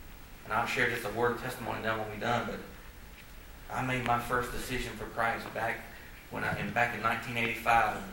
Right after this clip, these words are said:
sitting on an old stone wall up there at Murphy's Hardware Store. Brother Lowry had come. I remember so plain, Brother Lowry had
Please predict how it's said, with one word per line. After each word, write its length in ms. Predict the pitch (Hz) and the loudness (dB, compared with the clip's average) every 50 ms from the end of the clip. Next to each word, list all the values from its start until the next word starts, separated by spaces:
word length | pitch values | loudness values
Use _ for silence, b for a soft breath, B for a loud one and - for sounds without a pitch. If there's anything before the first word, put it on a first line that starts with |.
| - - - | -6 -4 -4
sitting 260 | - - - - 127 | -2 -2 -2 -2 0
on 120 | 123 120 113 | 0 0 0
an 100 | 101 104 | 0 2
old 300 | 113 123 127 123 123 120 | 2 4 4 2 2 -2
stone 420 | - - - 131 123 127 123 117 117 | -4 -2 0 2 2 2 2 0 0
wall 300 | 120 120 113 107 107 113 | 2 4 4 4 4 4
up 100 | 110 113 | 2 2
there 200 | 117 113 107 104 | 2 2 2 2
at 120 | 107 110 | 0 -2
Murphy's 360 | 117 117 117 - 117 113 - | -2 -2 -2 -2 -2 -2 0
Hardware 420 | - 117 117 113 113 113 113 110 110 - | 2 2 2 2 2 0 -2 -2 -4 -4
Store. 260 | - 110 107 104 - B B B B B B - | -4 -4 -2 -2 -4 B B B B B B -2
Brother 220 | 117 120 123 120 120 | 2 4 4 6 6
Lowry 360 | 120 120 123 120 117 110 107 | 8 8 8 8 8 6 4
had 180 | 107 107 107 | 2 -2 -2
come. 320 | 123 127 123 120 117 110 - B B B B - | 2 2 4 4 4 2 0 B B B B 6
I 80 | 113 | 6
remember 260 | 123 123 123 120 117 | 8 8 8 6 6
so 220 | 113 - 127 123 120 | 4 2 2 2 2
plain, 240 | 120 123 123 120 117 | 2 2 2 4 4
Brother 160 | 123 123 117 | 4 4 6
Lowry 280 | 123 123 123 117 113 | 6 8 8 8 6
had 120 | 110 110 | 4 0